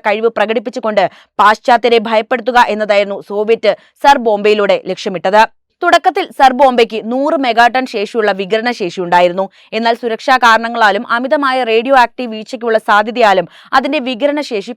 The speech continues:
പകുതിയായി കുറഞ്ഞത് അൻപത് മെഗാടൺ ആയി. ഈ കുറഞ്ഞ ശക്തിയിൽ പോലും ആയിരത്തി തൊള്ളായിരത്തി നാൽപത്തിയഞ്ചിൽ ഹിരോഷിമയിൽ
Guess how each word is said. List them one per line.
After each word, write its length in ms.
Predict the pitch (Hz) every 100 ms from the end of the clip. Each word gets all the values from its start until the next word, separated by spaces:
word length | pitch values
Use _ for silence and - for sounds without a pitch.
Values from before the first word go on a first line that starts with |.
| 233
പകുതിയായി 480 | 220 247 277 214 202
കുറഞ്ഞത് 320 | 196 185 180 233 220
അൻപത് 300 | 226 254 294 233
മെഗാടൺ 420 | 170 180 175 175
ആയി. 120 | 170 196 _ _ 311
ഈ 20 | 320
കുറഞ്ഞ 260 | 311 269
ശക്തിയിൽ 380 | 277 277 - 240 214
പോലും 180 | 202 175 214
ആയിരത്തി 260 | 226 240 262
തൊള്ളായിരത്തി 340 | 269 247 240 247
നാൽപത്തിയഞ്ചിൽ 600 | 208 214 233 247 208 214 233
ഹിരോഷിമയിൽ 540 | 220 240 - 254 254